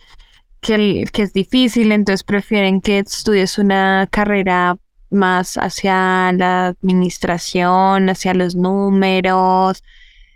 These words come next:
Y cuando yo les dije, "Bueno, voy a estudiar actuación", fue como, "¿Qué?".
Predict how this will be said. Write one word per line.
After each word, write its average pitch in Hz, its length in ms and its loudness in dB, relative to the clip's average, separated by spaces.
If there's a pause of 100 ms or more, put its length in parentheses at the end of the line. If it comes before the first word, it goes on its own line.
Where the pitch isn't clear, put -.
(220)
Y 208 120 -2
cuando 196 360 0
yo 190 160 0
les 185 220 -2
dije, 208 280 0
"Bueno, 277 260 2
voy 262 100 2
a 240 100 2
estudiar 240 360 0
actuación", 233 760 0 (640)
fue 208 120 -2
como, 214 340 0
"¿Qué?". 330 400 0